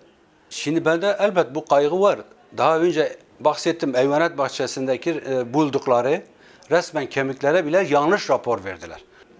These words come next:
Yani şimdi bu, bu iktidar kaybettirebilir. Yoksa kaybettirmez de yanlış bilgi de verebilir. Yani adli tıp bu konuda şaibelidir.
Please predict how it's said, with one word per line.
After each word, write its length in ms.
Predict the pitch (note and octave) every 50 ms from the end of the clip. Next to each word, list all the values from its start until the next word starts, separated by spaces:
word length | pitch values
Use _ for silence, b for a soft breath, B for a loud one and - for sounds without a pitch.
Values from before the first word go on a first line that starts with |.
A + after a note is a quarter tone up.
| -
Yani 240 | A#2+ B2+ C#3+ D3+ C#3+
şimdi 280 | - - E3 E3 D#3+ D3
bu, 280 | F3 F#3 E3+ D#3+ C#3
bu 140 | D#3 F#3 F3+
iktidar 420 | D3 B2+ - - C#3+ E3 F3 E3
kaybettirebilir. 680 | - F3+ F3 E3+ D#3+ D3+ C#3+ - - D#3 C#3 B2+ C3 C3+
Yoksa 480 | C#3+ F#3+ G#3 G#3 - - C3+ B2 A#2+ -
kaybettirmez 680 | - F3 F3+ F3 F3 E3 E3+ - E3+ F#3 F#3+ F3+ C#3+ D#3+
de 60 | G3
yanlış 420 | F#3 F#3 F#3 F3+ F#3+ F3+ D3 D#3+
bilgi 220 | E3 E3 D#3+ E3 D#3+
de 140 | D3 B2
verebilir. 440 | A2 A2 G2+ G2 F#2+ F#2 A#2 D3 E3 - -
Yani 140 | C3+ C#3+ D#3
adli 360 | C#3+ D3 C#3+ C#3 E3+ E3 E3+
tıp 180 | - F3 D3+
bu 100 | E3 E3+
konuda 460 | E3+ D3 C#3+ C3+ C3+ C3+ D3 E3+ E3+ E3+ B B B B B
şaibelidir. 800 | - - D#3+ C#3+ C#3 C#3+ B2+ C#3+ C3+ D3 E3 C3+ C#3+ E3 -